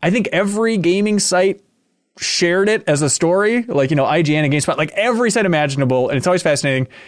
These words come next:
And just for a frame of reference, the YouTube video currently has an estimated revenue of eleven dollars and twenty-nine cents.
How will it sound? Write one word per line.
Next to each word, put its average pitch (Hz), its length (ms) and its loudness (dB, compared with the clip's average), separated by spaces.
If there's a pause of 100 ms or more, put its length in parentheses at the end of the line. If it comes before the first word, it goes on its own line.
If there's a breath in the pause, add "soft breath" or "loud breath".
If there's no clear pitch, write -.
(160 loud breath)
And - 100 -2
just 180 140 -2
for 269 80 2
a 254 40 2
frame 285 140 0
of 269 60 2
reference, 226 400 0 (400 soft breath)
the 147 140 0
YouTube 196 400 0
video 180 540 2 (160)
currently 175 500 2
has 147 320 0
an 131 160 0
estimated 156 380 0
revenue 143 420 2
of 127 240 0
eleven 151 460 0
dollars 147 420 0
and 135 100 -2
twenty-nine 135 400 -4
cents. 117 400 -6